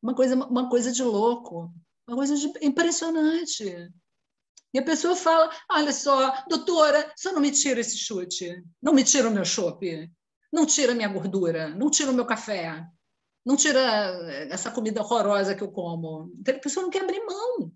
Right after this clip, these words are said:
Mas é importante que as pessoas saibam que existe uma responsabilidade sobre o que você faz. Você tem livre-arbítrio, você escolhe o que você quer fazer.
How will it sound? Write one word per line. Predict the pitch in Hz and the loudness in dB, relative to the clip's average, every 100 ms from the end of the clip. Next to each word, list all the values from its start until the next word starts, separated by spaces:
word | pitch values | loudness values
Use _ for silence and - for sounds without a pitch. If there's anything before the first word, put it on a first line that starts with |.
| _ _ _ _ _ _ _ _ _ _ - _ - | _ _ _ _ _ _ _ _ _ _ -20 _ -6
Mas | 196 | -4
é | |
importante | 302 - - - 359 494 - | -2 -4 -12 -6 -2 -2 -2
que | 294 | -6
as | - | -4
pessoas | 262 254 233 | -6 -4 -4
saibam | 233 208 208 | -2 -4 -4
que | - | -8
existe | 202 226 - | -8 -4 -4
uma | 214 | -2
responsabilidade | 202 214 - 208 226 202 202 175 196 233 311 302 | -2 -4 -6 -10 -8 -6 -6 -2 2 4 4 0
sobre | - 277 302 | -4 -6 -8
o | |
que | 285 | -8
você | 311 311 349 - | -8 -8 -8 -6
faz. | 240 240 - _ | -6 -6 -12 _
Você | 226 302 - | -8 -8 -4
tem | 302 330 453 269 160 165 170 | 0 0 0 -4 -6 -6 -4
livre-arbítrio, | 202 254 294 349 359 381 175 | 0 0 2 2 2 2 -2
você | 160 214 | -4 -6
escolhe | - - 427 480 349 165 156 | -8 -6 -4 -2 -2 -4 -8
o | |
que | - | -14
você | 170 | -16
quer | 165 | -16
fazer. | 180 170 151 | -16 -14 -16